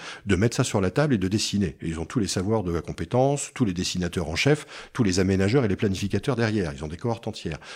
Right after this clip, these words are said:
Mais ça n'est qu'un fait du pouvoir. Redessiner pour avoir d'autres territoires servants, pour continuer à exploiter les arrière-pays,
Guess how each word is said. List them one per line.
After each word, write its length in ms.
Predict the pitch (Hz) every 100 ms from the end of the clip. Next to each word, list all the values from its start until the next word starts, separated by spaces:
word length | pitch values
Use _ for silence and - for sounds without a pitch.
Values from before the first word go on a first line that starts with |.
| -
Mais 80 | 82
ça 160 | - 78
n'est 140 | 110
qu'un 120 | -
fait 140 | - 85
du 80 | 82
pouvoir. 540 | 143 139 135 85 -
Redessiner 640 | 78 87 90 - 95 143 156
pour 220 | 101 87
avoir 180 | 90 92
d'autres 240 | 107 104
territoires 400 | - 98 95 92
servants, 400 | - 98 113 143
pour 180 | 120 90
continuer 320 | 95 - 101
à 20 |
exploiter 340 | 101 - 107 110
les 140 | 104
arrière-pays, 460 | 101 101 123 139